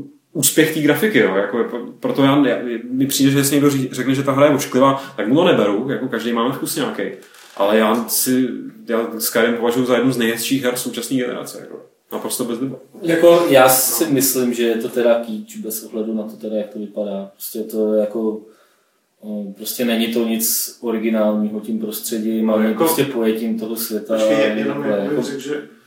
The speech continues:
Speaker 3: třeba si myslím, že je, je to originální už jen kvůli tomu, že je to tak st-, ve hrách tak strašně málo vídaný.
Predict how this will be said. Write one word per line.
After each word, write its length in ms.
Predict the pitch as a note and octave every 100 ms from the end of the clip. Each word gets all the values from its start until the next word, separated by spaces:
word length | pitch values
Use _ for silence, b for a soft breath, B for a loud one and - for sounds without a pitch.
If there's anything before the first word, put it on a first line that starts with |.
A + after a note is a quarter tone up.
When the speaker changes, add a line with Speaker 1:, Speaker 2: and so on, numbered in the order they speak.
| b b _ - - -
Speaker 3:
třeba 400 | D3 C#3+ C#3 -
si 140 | -
myslím, 320 | C#3 C3+ C#3 C3+
že 120 | C#3+
je, 220 | C#3 C3+
je 60 | C3
to 160 | D3+
originální 480 | C3 B2+ - A#2 A#2
už 120 | B2 B2+
jen 80 | A#2+
kvůli 160 | B2
tomu, 220 | A#2+ B2 A#2+
že 60 |
je 40 | A#2+
to 120 | A2+
tak 160 | B2 B2
st-, 300 | - - A#2+
ve 120 | C3
hrách 260 | - A#2+ -
tak 140 | -
strašně 440 | - B2 B2 C3
málo 340 | A#2+ A2+ A2 G#2
vídaný. 280 | A2+ C#3